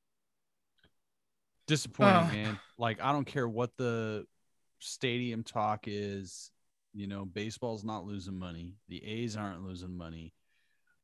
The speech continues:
Speaker 1: And to just, um, burn your team down to the ground and blame it on the stadium, you know, it's just, you know, I know some fans really like, uh, Dave Kaval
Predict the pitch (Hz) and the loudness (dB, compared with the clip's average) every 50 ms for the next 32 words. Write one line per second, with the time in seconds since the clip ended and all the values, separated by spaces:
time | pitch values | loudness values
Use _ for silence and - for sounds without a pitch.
0 | _ 98 98 95 95 98 - - 101 90 - 104 104 104 95 - - - - - | _ -8 -6 -4 -4 -4 -4 -6 -6 -6 -4 -2 -2 -2 -2 -4 -8 -10 -12 -10
1 | - 104 101 98 95 95 95 92 90 90 87 85 85 85 85 _ _ _ _ _ | -8 -6 -4 -4 -2 -2 -2 -4 -4 -4 -6 -6 -8 -8 -10 _ _ _ _ _
2 | _ _ _ _ _ _ _ _ _ _ _ _ _ _ _ _ _ - 101 90 | _ _ _ _ _ _ _ _ _ _ _ _ _ _ _ _ _ -20 -4 0
3 | 113 110 110 107 101 98 98 90 - - 110 101 92 82 95 92 90 95 95 95 | 2 2 2 2 2 0 -2 -4 -4 -4 -4 -4 -2 -2 -4 -2 -2 -2 -4 -6
4 | 87 87 - 87 87 90 87 87 90 90 90 90 90 87 80 76 - 90 87 87 | -8 -10 -8 -6 -6 -4 -4 -4 -4 -4 -4 -6 -6 -8 -8 -10 -8 -8 -6 -6
5 | 92 90 90 87 87 87 87 85 - - - 80 78 82 82 80 80 80 80 80 | -6 -6 -8 -8 -8 -8 -8 -10 -10 -10 -8 -8 -8 -8 -10 -10 -10 -10 -10 -10
6 | 78 80 - _ _ _ 90 87 82 85 85 85 85 - - 107 107 - - 139 | -12 -12 -14 _ _ _ -12 -10 -8 -8 -8 -10 -10 -10 -8 -8 -8 -6 -4 -4
7 | 131 117 - - - _ _ _ _ _ _ _ _ _ _ _ _ _ _ _ | -4 -4 -6 -8 -12 _ _ _ _ _ _ _ _ _ _ _ _ _ _ _
8 | _ _ _ _ - 143 151 147 143 135 135 127 110 - _ - 127 139 143 147 | _ _ _ _ 2 4 6 8 8 8 6 6 2 -2 _ 0 2 4 4 6
9 | 143 139 135 117 - - 143 131 120 - - 127 120 123 123 120 110 101 110 113 | 6 6 4 2 0 0 0 0 0 0 -2 0 0 2 2 0 0 0 0 0
10 | 113 117 117 110 110 110 110 107 110 107 - - 120 110 107 107 107 107 104 104 | 2 2 2 2 4 4 4 4 2 0 -2 -2 -2 0 0 0 0 0 -2 -2
11 | 104 98 107 107 107 104 - - 117 107 101 104 104 98 104 107 104 101 101 104 | -2 -2 -2 -2 -2 -2 -4 -2 0 2 4 4 2 2 -2 -2 -2 -2 -2 -4